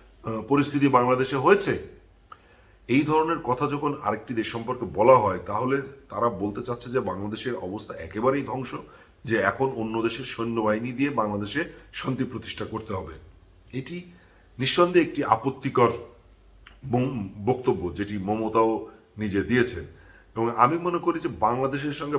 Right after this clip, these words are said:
ভারতের যে দীর্ঘদিনের একটা বন্ধুত্ব আছে, সেই বন্ধুত্বে যে এবার ফাটল ধরেছে,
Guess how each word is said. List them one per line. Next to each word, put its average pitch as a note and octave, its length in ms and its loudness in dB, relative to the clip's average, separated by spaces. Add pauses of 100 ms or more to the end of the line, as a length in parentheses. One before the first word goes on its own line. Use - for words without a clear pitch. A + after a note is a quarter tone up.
ভারতের C3 480 0
যে C3 120 2
দীর্ঘদিনের C#3+ 760 0
একটা C3 200 0
বন্ধুত্ব A#2 500 -2
আছে, - 140 -10 (440)
সেই C3+ 300 2 (100)
বন্ধুত্বে D3+ 560 -2
যে D3+ 160 -2 (100)
এবার A#2+ 200 4 (160)
ফাটল D3+ 300 4
ধরেছে, G#2+ 360 -4